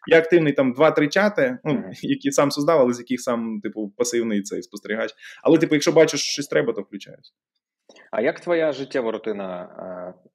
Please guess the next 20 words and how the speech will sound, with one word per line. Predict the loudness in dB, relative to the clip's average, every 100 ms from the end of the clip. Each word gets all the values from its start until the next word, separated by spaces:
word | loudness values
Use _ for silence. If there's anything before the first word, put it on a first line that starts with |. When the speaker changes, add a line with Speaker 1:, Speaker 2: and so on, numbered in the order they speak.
| _ _ -18
Speaker 2:
змінилася, | -10 -6 -4 -4 -4 -6
якщо | -6 -4 -6
вона | -6
суттєво | -6 -8 -8 -4 -2 -2
змінилася? | -6 -8 -6 -6 -8 -12 -14 _ _
Ну, | -6
ти | -4
кажеш, | -2 -2
я | -2
менше | -4 -8
сплю, | -12 -6 -6 -6
це | -6
очевидно. | -6 -6 -6 -6 -6 -10 _ _ -12
Чи | -10
б | -4
там | -4 -4
залишився | -6 -4 -4 -6 -8
в | -6
тебе, | -4 -4
наприклад, | -6 -8 -8